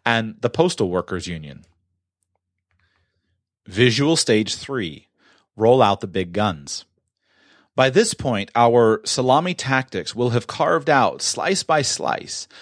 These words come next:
a large portion of access to the mainstream media. So what then? It would finally be time to bring gay ads out of the closet.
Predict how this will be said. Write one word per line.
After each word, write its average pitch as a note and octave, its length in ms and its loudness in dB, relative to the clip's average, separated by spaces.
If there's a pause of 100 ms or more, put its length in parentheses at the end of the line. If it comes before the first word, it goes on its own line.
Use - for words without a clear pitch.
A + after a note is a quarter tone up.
(160)
a B2 80 2
large C3 480 4
portion D3+ 380 -8
of F2 80 -10
access G2 460 -2
to - 100 -12
the G2 80 -12
mainstream G2+ 520 -8
media. G#2 380 -8 (480)
So - 180 -2
what C#3 260 -4
then? - 240 -14 (500)
It C#3+ 100 2
would D3 140 6
finally G3 420 2
be F3 120 -4
time C3 400 2
to G#2 100 -8
bring A2+ 520 0
gay B2+ 260 4
ads B2 340 2
out F#2 140 -2
of F#2+ 60 -8
the G#2+ 80 -6
closet. - 560 -6